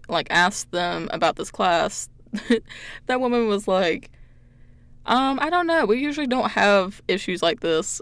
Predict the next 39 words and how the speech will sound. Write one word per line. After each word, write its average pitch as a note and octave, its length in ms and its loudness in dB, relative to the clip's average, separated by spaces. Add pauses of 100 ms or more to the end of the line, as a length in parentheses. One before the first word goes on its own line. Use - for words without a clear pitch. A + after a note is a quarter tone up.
(160)
<laughs> - 160 -6
And B3+ 120 4
I B3+ 60 8
was B3 120 2
like, G#3 220 2
"Yeah, G3 200 6
I G3 40 6
know. F3+ 140 4
I'm F3 140 4
just F3 180 -6
special. D#3+ 500 0
Like, D3 320 -2 (200)
you E3+ 100 -4
know, D#3 80 0 (260)
I, F3+ 80 4
I - 40 2
bring F3+ 280 0
a, E3 360 0 (640)
a F3+ 180 4
new G3 200 2
set F#3+ 260 2
of, F3 240 2
um, E3 500 0 (380)
problems E3+ 800 0
to A3 120 -4
just - 180 -4
everyone." E3+ 600 -2
So, - 460 -4 (480)
you - 80 -8
know, F#3+ 120 0
it's A3 160 0
always, A3+ 480 6
it's - 120 -4
always G#3 220 2
a F#3+ 60 -8
struggle. E3+ 420 -2
I G3 80 2
always, F3+ 560 -2
um, F#2 480 -4